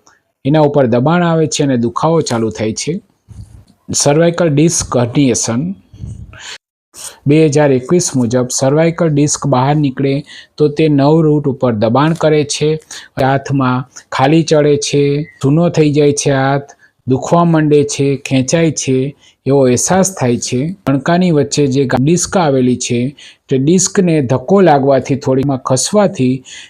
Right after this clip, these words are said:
જે બાજુમાંથી જે નસ નીકળે છે એના ઉપર પ્રેશર આપે છે અને પ્રેશર સાથે હાથમાં દુખાવો, ખાલી, નબળાઈનો અહેસાસ થાય છે, ભાર આવી જાય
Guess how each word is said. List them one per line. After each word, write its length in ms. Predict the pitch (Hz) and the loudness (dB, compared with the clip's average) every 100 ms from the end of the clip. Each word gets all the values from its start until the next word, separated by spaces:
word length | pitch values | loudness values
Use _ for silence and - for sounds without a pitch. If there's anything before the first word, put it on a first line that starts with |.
| - | -6
જે 100 | 151 | 0
બાજુમાંથી 720 | 143 123 127 175 180 160 160 135 | 2 2 2 0 0 0 -2 0
જે 100 | 139 | 0
નસ 320 | 123 131 160 - 147 | 2 0 -2 -2 -4
નીકળે 340 | 131 131 123 - | -2 0 0 -2
છે 140 | 120 131 170 _ - _ 127 | -6 -6 -6 _ -20 _ -2
એના 260 | 156 170 | 0 2
ઉપર 200 | 151 147 123 | 2 0 0
પ્રેશર 360 | 127 120 - 190 175 | 0 0 0 0 0
આપે 300 | 151 - 147 | -2 0 0
છે 180 | - 139 | 0 -2
અને 140 | 135 | -2
પ્રેશર 420 | - 139 - 180 | -2 -2 -2 -2
સાથે 380 | 160 143 123 - 131 | -4 -4 -6 -4 -2
હાથમાં 500 | 135 - 151 127 123 - - _ 127 | -2 -2 -2 -2 -4 -10 -20 _ -6
દુખાવો, 440 | 123 139 147 147 143 | -2 0 2 2 -2
ખાલી, 420 | - 120 139 160 165 | -2 -2 0 -2 -2
નબળાઈનો 560 | 131 120 139 151 143 | -2 0 0 0 0
અહેસાસ 380 | 120 107 - 139 - | -2 -4 -4 -4 -4
થાય 180 | 110 107 - | -6 -6 -6
છે, 140 | 135 196 214 _ _ _ _ _ _ _ _ _ _ - | -6 -6 -10 _ _ _ _ _ _ _ _ _ _ -6
ભાર 160 | 135 151 | -2 2
આવી 240 | 143 139 127 | 2 2 2
જાય 180 | 123 | 0